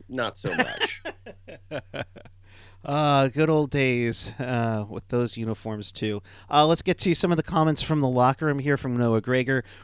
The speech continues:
Speaker 2: "We wanted to start this trip off strong. It was great to score.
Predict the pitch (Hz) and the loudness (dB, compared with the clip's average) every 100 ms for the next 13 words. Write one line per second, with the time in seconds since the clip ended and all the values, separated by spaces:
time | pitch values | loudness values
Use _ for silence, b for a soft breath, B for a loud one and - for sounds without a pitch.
0 | - 127 127 127 107 - 131 123 117 - | -4 0 0 -2 -4 0 0 0 -2 -2
1 | 139 - 117 101 - - 123 131 131 117 | -4 -2 -2 -2 -4 -2 -2 -2 -2 -2
2 | 110 - - - 120 135 - 110 - - | -2 -4 -6 -2 -2 -2 -4 -2 -2 0
3 | 123 127 135 | 2 2 0